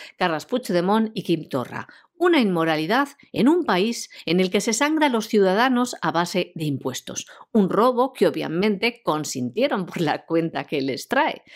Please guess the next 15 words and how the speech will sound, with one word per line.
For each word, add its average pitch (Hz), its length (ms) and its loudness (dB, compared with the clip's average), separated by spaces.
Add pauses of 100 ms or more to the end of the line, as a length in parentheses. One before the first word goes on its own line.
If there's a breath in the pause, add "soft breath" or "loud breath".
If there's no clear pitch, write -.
(260 loud breath)
los 180 200 4
sucesivos 165 520 -2
presidentes 160 640 -2
del 139 160 -2
Parlamento 139 540 -4
de 120 100 -4
Cataluña, 175 680 -4 (540 loud breath)
algo 202 520 2
que 220 160 2
increíblemente 226 1120 2 (220 loud breath)
acaba 254 540 0
de 170 120 0
ser 294 320 0
conocido 208 720 0
ahora 165 580 2